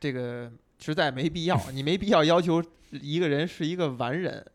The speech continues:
Speaker 1: 就是他只要在一些大是大非问题上，以及在艺术领域上又能做出这么大的贡献来，这就已经是一个非常伟大的一个人了。
Speaker 2: 对。
Speaker 1: 那基顿身上有没有什么除表演以外的其他的争议呢？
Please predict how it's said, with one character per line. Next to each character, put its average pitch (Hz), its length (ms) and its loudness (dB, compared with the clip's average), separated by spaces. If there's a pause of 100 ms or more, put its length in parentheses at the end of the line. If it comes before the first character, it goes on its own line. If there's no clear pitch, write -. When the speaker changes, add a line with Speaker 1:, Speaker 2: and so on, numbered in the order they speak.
Speaker 1:
就 147 120 -6
是 135 140 -6
他 175 200 0
只 170 160 -6
要 127 180 0
在 139 300 0
一 139 200 -8
些 147 220 -2
大 143 260 -2
是 139 140 -8
大 131 160 -2
非 131 160 -4
问 131 120 -4
题 127 140 -10
上， 123 220 -10
以 123 60 -12
及 131 100 -10
在 147 140 0
艺 160 160 -8
术 143 100 -4
领 - 160 -6
域 131 160 -8
上 120 200 -8 (100)
又 135 80 -6
能 131 100 -6
做 143 100 0
出 135 60 0
这 143 100 -4
么 139 60 -8
大 131 140 -2
的 127 60 -4
贡 131 200 -10
献 117 160 -12
来， 95 180 -16 (320)
这 - 80 -6
就 156 140 2
已 127 60 -6
经 127 200 -4
是 - 160 -8
一 143 80 0
个 147 80 0
非 160 160 -4
常 135 240 -4
伟 120 140 -14
大 120 260 -8
的 120 80 -10
一 120 100 -14
个 120 60 -12
人 120 220 -10
了。 113 180 -16
Speaker 2:
对。 - 60 -20 (280)
Speaker 1:
那 180 100 0
基 226 180 -4
顿 214 160 -2
身 143 160 -4
上 143 120 -2
有 - 100 -10
没 120 100 -12
有 131 100 -2
什 131 100 -10
么 127 320 -8 (220)
除 139 380 -6
表 139 180 -2
演 147 180 -2
以 127 80 -10
外 143 200 0
的 123 60 -8
其 123 140 -14
他 156 200 -6
的 135 80 -6
争 120 220 -14
议 120 220 -18
呢？ - 60 -20